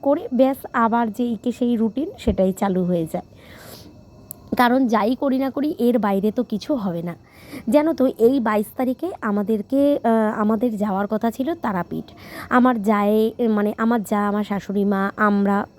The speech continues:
পুরো, মানে, আমাদের ফ্যামিলির পুরো পরিবারটাই আমাদের যাওয়ার কথা ছিল তারাপীঠ। কিন্তু বলে না, মায়ের জায়গায় বলো আর বাবার জায়গায় বলো,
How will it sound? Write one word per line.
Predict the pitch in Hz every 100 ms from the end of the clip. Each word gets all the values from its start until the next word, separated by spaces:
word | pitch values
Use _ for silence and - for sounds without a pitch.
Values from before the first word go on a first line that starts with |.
| -
পুরো, | 320 320 320
মানে, | 240 233
আমাদের | 214 214 220
ফ্যামিলির | - 208 202 269 370 - - - -
পুরো | 277 262
পরিবারটাই | 254 233 233 226 - 269
আমাদের | 214 208 262
যাওয়ার | 202 185 185
কথা | 202 190
ছিল | 208 254 294 -
তারাপীঠ। | 202 196 - - - - - - -
কিন্তু | 311 277 302
বলে | 277 269
না, | 294 196
মায়ের | 196 208 226 277 233
জায়গায় | 214 277 285 302
বলো | 285 311
আর | 403
বাবার | 233 208 196 175
জায়গায় | 185 180 185
বলো, | 180 175